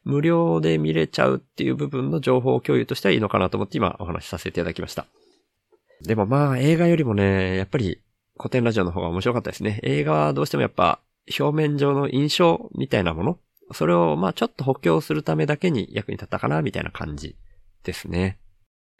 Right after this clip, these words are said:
うーん、でもそんな感じの死ぬまで自分のベクトルに沿って生きて、ひたすら生きて、でも結果的に死ぬほど世界を変えたみたいなね。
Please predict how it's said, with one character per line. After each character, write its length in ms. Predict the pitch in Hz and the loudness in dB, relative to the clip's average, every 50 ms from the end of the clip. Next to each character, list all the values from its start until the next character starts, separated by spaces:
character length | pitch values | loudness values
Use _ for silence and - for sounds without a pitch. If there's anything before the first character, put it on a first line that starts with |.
| _ _ _ _ - | _ _ _ _ -6
う 80 | 90 | -4
ー 20 | 85 | -2
ん、 460 | 92 87 80 82 80 80 80 80 78 | -2 -2 -2 -4 -6 -6 -6 -6 -6
で 120 | 78 85 82 | -6 -6 -6
も 100 | 85 80 | -6 -6
そ 180 | - - - | -6 -6 -4
ん 160 | 90 90 71 | -4 -4 -4
な 100 | 80 87 | -6 -6
感 220 | - - 107 104 101 | -4 -4 -4 -4 -4
じ 140 | 98 104 104 | -4 -6 -6
の 160 | 82 - - _ _ _ _ _ _ - | -8 -8 -8 _ _ _ _ _ _ -4
死 220 | - - - 123 | -4 -2 -2 -2
ぬ 100 | 117 120 | -2 -2
ま 140 | 123 123 123 | -2 -2 2
で 260 | 127 120 117 - _ _ _ _ - | 2 2 2 0 _ _ _ _ -12
自 160 | - - 110 | -6 -4 -2
分 220 | 113 117 113 117 117 | -2 -2 -2 -2 0
の 140 | 117 113 - - - | -2 -2 -2 -4 -6
ベ 100 | - 117 | -6 -6
ク 100 | - - | -6 -4
ト 140 | - 131 123 | -2 0 0
ル 80 | 117 113 | 2 2
に 100 | 113 110 - | 0 0 0
沿 80 | 127 127 | 0 -2
っ 60 | - | -2
て 360 | _ _ - - 101 - - - | _ _ 2 4 4 4 2 -2
生 80 | 131 127 | -6 -6
き 120 | - - | -6 -6
て、 160 | - - - - | -4 -4 -4 -4
ひ 80 | - - | -4 -8
た 100 | - 120 | -8 -8
す 100 | - - | -4 -2
ら 100 | 123 123 | 0 0
生 100 | 131 135 | 0 -2
き 80 | - - | -2 -2
て、 340 | - - 107 78 - - _ _ _ _ - | 2 2 2 2 2 -2 _ _ _ _ -8
で 120 | - 143 | -4 -4
も 120 | 123 107 - | -2 -4 -4
結 260 | - - 151 - _ _ - | -4 -4 -4 -4 _ _ -6
果 120 | - 180 | -6 -2
的 240 | - 190 180 - 180 | -2 -4 -2 0 0
に 180 | 165 156 - _ _ _ _ _ _ _ _ _ - | 0 0 -2 _ _ _ _ _ _ _ _ _ -10
死 200 | - - - 135 | -6 -4 -4 -2
ぬ 100 | 131 127 | -2 -2
ほ 100 | 113 123 | -2 -2
ど 80 | 110 107 | -2 -2
世 140 | - 131 - | -4 -4 0
界 220 | - 104 95 87 | 2 2 2 2
を 80 | 80 - | -2 -4
変 160 | - - 98 90 | -4 -4 -2 -2
え 60 | 87 | -4
た 280 | - - 101 82 - - _ _ - | -4 -4 -4 -4 -4 -8 _ _ -10
み 120 | - 98 92 | -10 -10 -8
た 140 | - 90 82 | -6 -6 -8
い 80 | 82 | -6
な 80 | 82 80 | -8 -4
ね。 240 | 90 101 104 101 | -2 -2 -2 -4